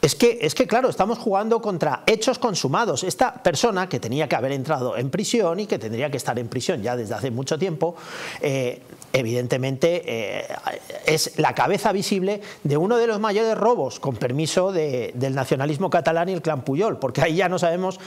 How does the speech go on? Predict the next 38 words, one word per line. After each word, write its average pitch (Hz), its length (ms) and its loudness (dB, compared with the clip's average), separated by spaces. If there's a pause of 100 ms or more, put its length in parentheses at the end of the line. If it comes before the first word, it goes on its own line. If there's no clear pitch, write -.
(240)
si - 120 0
han 175 80 2
sido 170 380 2 (220)
más 180 200 4
de 170 80 4
ochocientos 165 560 2
millones 147 400 -2
de, 147 140 0
de 165 300 2
euros 180 340 2
como, 147 300 -2
como 147 200 -2
han 147 80 -2
sido 147 240 0
los 123 160 -2
eres. 98 320 -6 (380)
Repito, 151 480 -2 (340)
pero, 127 380 0
pero 113 160 -2
es - 80 -4
que 175 80 0
el 214 100 0
problema 208 460 0
de 185 100 -2
todo 185 280 0
esto 190 320 -4 (200)
es 156 140 0
que 233 100 4
nos 202 140 -2
estamos 190 380 -2
encontrando 180 680 -2 (240)
que 170 240 0
los 165 320 0
políticos 165 680 -4
o 196 300 0
el 175 160 0
político 220 500 -2
Sánchez 185 300 -2